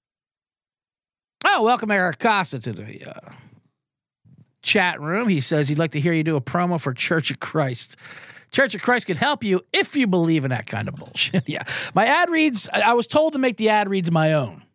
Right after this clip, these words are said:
Not by the comp-, <laughs> sometimes the companies are like, "Yeah, not that on your own. More, uh, how we like it." Um, so, <laughs> so I did a little slip up, whatever. I still got it. Uh, I'll get into the games here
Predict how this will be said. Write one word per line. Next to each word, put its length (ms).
Not 200
by 100
the 80
comp-, 380
<laughs> 260
sometimes 480
the 60
companies 360
are 60
like, 160
"Yeah, 340
not 280
that 180
on 120
your 160
own. 160
More, 260
uh, 420
how 240
we 120
like 220
it." 80
Um, 500
so, 380
<laughs> 580
so 320
I 80
did 200
a 60
little 200
slip 280
up, 200
whatever. 260
I 120
still 220
got 300
it. 140
Uh, 140
I'll 100
get 160
into 160
the 80
games 500
here 360